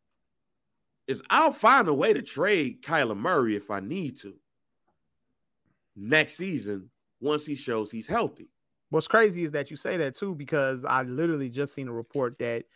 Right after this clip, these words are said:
Speaker 2: DeAndre Hopkins could be on the trade market as well. So the Arizona
Speaker 1: Oh, they
Speaker 2: Cardinals
Speaker 1: trade
Speaker 2: might
Speaker 1: him.
Speaker 2: be looking to blow it up. Blow
Speaker 1: Oh, they
Speaker 2: it up.
Speaker 1: blowing it up, fam. They blowing it up. They are blowing it up. And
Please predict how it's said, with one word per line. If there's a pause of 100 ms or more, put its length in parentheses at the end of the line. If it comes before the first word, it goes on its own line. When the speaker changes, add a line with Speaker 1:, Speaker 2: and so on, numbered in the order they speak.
(380)
Speaker 2:
DeAndre
Hopkins
could
be
on
the
trade
market
as
well.
So
the
Arizona
Speaker 1:
Oh,
they
Speaker 2:
Cardinals
Speaker 1:
trade
Speaker 2:
might
Speaker 1:
him.
Speaker 2:
be
looking (340)
to
blow
it
up. (380)
Blow
Speaker 1:
Oh,
they
Speaker 2:
it
up.
Speaker 1:
blowing
it
up,
fam.
They
blowing
it
up.
They
are
blowing
it
up. (520)
And